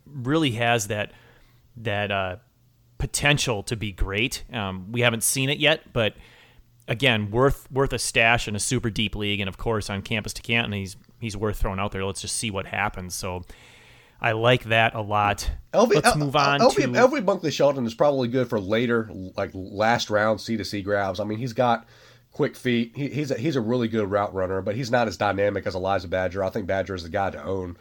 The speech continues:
Speaker 2: on that team. I don't know if you've noticed, um, no, I'm Skip. While I'm talking, you can look this up. Um, L V Bunkley Shelton i-, is not the guy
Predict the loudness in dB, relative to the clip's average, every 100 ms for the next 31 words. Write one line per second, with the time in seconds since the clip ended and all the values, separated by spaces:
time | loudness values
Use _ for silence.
0 | -20 -20 -6 -4 -4 -6 -8 -6 2 4
1 | 8 6 4 0 2 2 0 -6 -10 -6
2 | -2 -2 -4 _ _ -8 -6 -6 -8 -6
3 | -6 -8 _ -4 -2 0 0 0 -6 -8
4 | -8 -8 -10 -4 -2 -4 -10 -20 -20 _
5 | -4 -4 2 2 2 4 4 4 0 0
6 | 0 0 -4 -10 -6 -6 -2 -2 0 2
7 | 2 -2 0 2 4 0